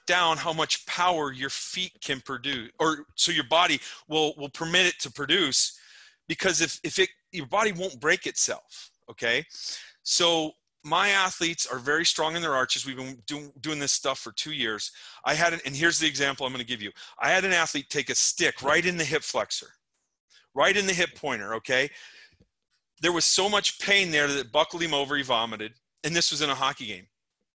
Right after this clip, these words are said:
The next day he came in, and we we're gonna try to see if we could get him to play, and I don't, I didn't think he could, but I knew that his,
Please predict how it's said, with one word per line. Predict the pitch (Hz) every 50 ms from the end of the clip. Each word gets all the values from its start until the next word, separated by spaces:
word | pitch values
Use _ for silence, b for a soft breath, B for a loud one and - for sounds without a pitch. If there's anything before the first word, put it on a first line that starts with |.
| _ _ _ _ _ _ _ - - B B B B B B B B B B
The | - 143
next | 156 175 202 226 - - - -
day | - 220 226 208 180
he | 160 170 165
came | - - 180 170 160 156
in, | 151 143 147 156 156 - _ _ _ _ _ _ _ -
and | - 139
we | 147 151
we're | 139
gonna | 151 156 147 127
try | - - 170 170 170
to |
see | 160 - -
if | 156
we | 147 147
could | 135 131
get | 139 131
him | 127 120
to | 110 - -
play, | - 175 160 151 139
and | 123 127
I | 131
don't, | 135 139 - - _ _ -
I | - 135
didn't | 139 135 123 117
think | - 143 120
he | 113 104
could, | - - - 185 170 127 113 110 110 - b b b b b b b b b b b b _ _ _ _ _ _ _ _ _ _ _ -
but | 156 160
I | 160 156 160
knew | 160 160 170 202 247 247
that | 214 196 165 156 -
his, | 127 165 151 143 131 - - - - -